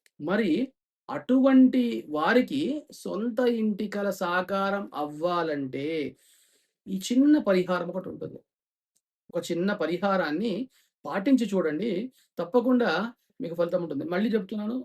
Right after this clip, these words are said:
డబ్బులు ఖర్చు పెట్టి చేసేటువంటి పరిహారాలు కావివి. ప్రశాంతంగా చేసుకునేటువంటి పరిహారాలు గుర్తుపెట్టుకోండి. ముఖ్యంగా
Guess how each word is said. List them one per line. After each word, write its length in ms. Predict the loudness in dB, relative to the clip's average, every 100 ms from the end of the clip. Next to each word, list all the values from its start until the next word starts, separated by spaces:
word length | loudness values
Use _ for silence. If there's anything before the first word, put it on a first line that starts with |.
| -8 -6
డబ్బులు 280 | -4 -2
ఖర్చు 240 | -2 -2 -2
పెట్టి 220 | -2 -2
చేసేటువంటి 580 | -2 -2 -2 -4 -4 -6
పరిహారాలు 460 | -8 -6 -4 -6
కావివి. 440 | -4 -6 -4 -6 -8 _ _ _ _ _ _ _ _ _ -14
ప్రశాంతంగా 540 | -4 -2 0 0 -2
చేసుకునేటువంటి 560 | -2 -4 -4 -6 -4 -4
పరిహారాలు 480 | -4 -4 -6 -6 -8
గుర్తుపెట్టుకోండి. 540 | -10 -12 -10 -8 -8 -10 _ _ _ -12
ముఖ్యంగా 460 | -12 -4 -4 -2